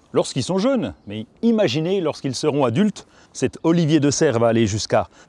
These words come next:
un mètre cinquante et notre primrose sera à deux mètres cinquante, trois mètres de large. Donc ils vont se toucher, ils viendront jusque-là. Pour l'entretien, c'est assez tranquille.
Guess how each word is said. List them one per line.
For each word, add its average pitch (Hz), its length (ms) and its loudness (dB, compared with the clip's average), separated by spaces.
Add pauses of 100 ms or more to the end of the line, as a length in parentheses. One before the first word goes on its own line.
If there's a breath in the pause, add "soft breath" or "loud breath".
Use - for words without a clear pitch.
un 151 120 4
mètre 160 320 0
cinquante 135 640 -4 (100)
et 139 100 2
notre 123 460 0 (140)
primrose 165 680 0 (240 loud breath)
sera 139 480 2 (320 loud breath)
à 107 140 0
deux 117 180 0
mètres 156 280 -2
cinquante, 139 360 -6
trois 127 160 -4
mètres 123 160 -4
de 110 60 2
large. 127 220 4
Donc 123 160 2
ils 139 100 2
vont 196 100 2
se - 100 -4
toucher, 165 260 0
ils 165 40 0
viendront 143 320 -2 (160)
jusque-là. 120 500 -2 (760)
Pour 127 180 2
l'entretien, 160 500 -2
c'est 131 220 -4
assez 139 200 -4
tranquille. 165 480 -4